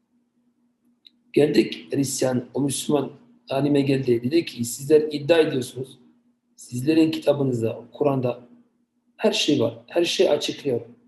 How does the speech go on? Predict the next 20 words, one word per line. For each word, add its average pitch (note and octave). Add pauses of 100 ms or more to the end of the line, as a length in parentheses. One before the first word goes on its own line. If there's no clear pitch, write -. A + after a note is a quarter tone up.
(760)
Dedi -
ki, -
"Evet, - (1300)
öyledir." D3 (1000)
Sonra - (560)
Hristiyan C3+ (1000)
dedi D#3
ki, C3+
"O C#3+
zaman C3+ (180)
şimdi D3+
senin D3
yediğin C#3
salata, - (840)
şimdi D3
senin D#3
yediğin D3+
salata, C#3+ (160)
o C3
yemek, D3+